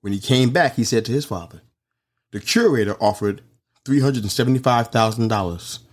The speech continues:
for this very rare piece to be included in their precious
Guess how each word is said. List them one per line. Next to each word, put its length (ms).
for 100
this 120
very 280
rare 320
piece 300
to 100
be 140
included 560
in 220
their 160
precious 600